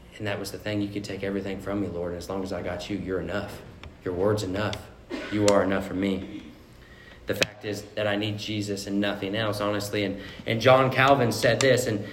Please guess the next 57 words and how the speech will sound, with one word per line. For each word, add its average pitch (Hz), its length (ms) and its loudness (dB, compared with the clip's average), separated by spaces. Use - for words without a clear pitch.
some 139 180 2
of 131 80 4
you 123 60 0
guys 127 200 6
have 127 140 4
a 117 40 2
bad 117 320 6
rap 127 300 8
of 113 140 4
John 110 240 4
Calvin, 117 260 4
but 120 80 4
I 117 60 6
want 120 200 4
you 123 80 0
to 117 60 2
know 123 140 4
this, 120 160 0
that 113 120 2
he 117 120 2
loves 117 340 4
you, 98 220 -2
okay? 110 500 4
And 113 160 0
he 120 140 0
is 117 140 2
a 113 40 0
great 117 320 6
theologian. 120 500 4
Some 117 160 -2
people 113 220 -2
have 107 160 0
him 107 100 0
very 107 220 4
wrong. 110 540 2
Uh, 104 300 4
but 120 80 0
he 151 160 2
said 139 240 4
this, 135 280 4
that 131 100 4
"I 139 80 6
gave 139 320 -2
up 165 260 2
all 143 300 6
for 139 120 0
Christ, 139 600 2
and 120 120 0
what 143 140 6
have 139 100 6
I 131 140 6
found? 147 420 4
I - 60 -16
found 107 260 0
everything 104 440 -2
in 85 100 -8
Christ." 87 460 -6